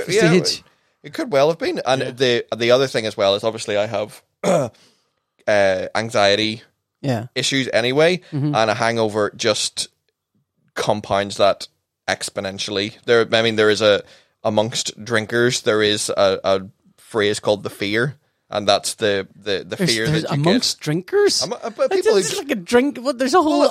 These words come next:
Speaker 2: amongst
Speaker 1: yeah,
Speaker 2: drinkers.
Speaker 1: peop-, peop-, uh,
Speaker 2: We
Speaker 1: any-
Speaker 2: recognize each other by our, our gang symbol,
Speaker 1: But
Speaker 2: our
Speaker 1: people who
Speaker 2: gang
Speaker 1: drink,
Speaker 2: sign of
Speaker 1: people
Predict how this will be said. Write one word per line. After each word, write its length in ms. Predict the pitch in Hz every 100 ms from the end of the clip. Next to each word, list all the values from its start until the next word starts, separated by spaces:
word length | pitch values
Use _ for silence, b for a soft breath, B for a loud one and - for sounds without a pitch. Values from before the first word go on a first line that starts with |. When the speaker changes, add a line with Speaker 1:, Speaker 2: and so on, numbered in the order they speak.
| 190
Speaker 2:
amongst 480 | 202 247 392 - -
Speaker 1:
yeah, 200 | - -
Speaker 2:
drinkers. 440 | - 427 392 - -
Speaker 1:
peop-, 220 | 240 -
peop-, 80 | -
uh, 40 | 175
Speaker 2:
We 120 | 202
Speaker 1:
any- 80 | 196
Speaker 2:
recognize 600 | 233 254 220 233 226 196
each 180 | 208 220
other 220 | 208 202
by 360 | 160 151 151 151
our, 80 | 131
our 140 | 156 147
gang 320 | 151 151 175
symbol, 460 | - 180 180 175 175
Speaker 1:
But 60 |
Speaker 2:
our 100 | 151 151
Speaker 1:
people 160 | 160
who 40 | 175
Speaker 2:
gang 60 | 190
Speaker 1:
drink, 160 | 185
Speaker 2:
sign 120 | 185 165
of 60 |
Speaker 1:
people 220 | 226 226